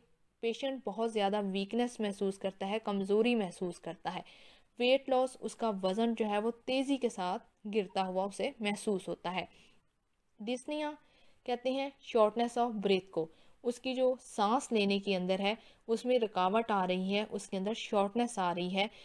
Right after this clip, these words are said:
वो उसका सांस उखड़ उखड़ के आ रहा है। syncope, loss of consciousness, वो अपना एहसास, अपना शऊर जो है वो आहिस्ता आहिस्ता खोता चला जाता है।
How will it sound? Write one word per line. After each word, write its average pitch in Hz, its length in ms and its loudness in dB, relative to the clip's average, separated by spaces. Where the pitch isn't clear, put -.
वो 226 280 0
उसका 233 220 -4
सांस 196 480 -2
उखड़ 233 260 0
उखड़ 190 220 -2
के 247 300 -2
आ 185 140 -4
रहा 175 120 -2
है। 175 200 -4
syncope, 302 580 4
loss 226 280 4
of 254 180 2
consciousness, 226 520 0
वो 208 140 2
अपना 202 380 0
एहसास, 208 680 0
अपना 196 300 -6
शऊर 214 460 0
जो 208 120 -2
है 185 140 -2
वो 226 220 2
आहिस्ता 208 400 2
आहिस्ता 196 380 -8
खोता 202 320 -4
चला 175 260 -4
जाता 175 300 -4
है। 180 160 -6